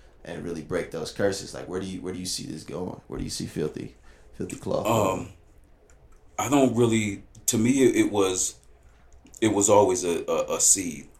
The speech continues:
Speaker 2: um, is how I've always looked at, at Filthy Clothing Company. It might be teaching me, um, or positioning me to do something else.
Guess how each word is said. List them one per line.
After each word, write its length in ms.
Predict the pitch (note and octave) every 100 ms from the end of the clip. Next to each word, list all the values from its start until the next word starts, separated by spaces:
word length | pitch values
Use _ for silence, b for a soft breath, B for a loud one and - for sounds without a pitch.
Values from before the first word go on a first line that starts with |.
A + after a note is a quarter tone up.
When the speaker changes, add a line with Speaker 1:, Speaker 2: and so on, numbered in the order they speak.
| -
Speaker 2:
um, 440 | E2 D#2 D2+ D#2 F2
is 240 | F2 -
how 180 | E2+ E2
I've 140 | D#2+
always 440 | D#2+ E2+ E2 E2 E2
looked 220 | F2+ -
at, 260 | D2 C#2+ - D2
at 160 | D2
Filthy 260 | - - -
Clothing 340 | - D2+ C#2+
Company. 400 | - C2 - A#1 - B B B B
It 180 | F#2 E2+
might 340 | F2+ F#2+ -
be 320 | G2 E2+ E2+ -
teaching 400 | - G#2+ G#2 F#2+
me, 340 | D#2 D2 D2+ D2+ -
um, 200 | D#2 D#2+ -
or 100 | -
positioning 520 | F2 F#2 F2 D#2+ D2+
me 220 | D2 C#2 C#2+
to 100 | D#2
do 380 | E2 D#2 D2+ D2
something 420 | - F#2 D2+ D2+ D#2
else. 340 | B1 - -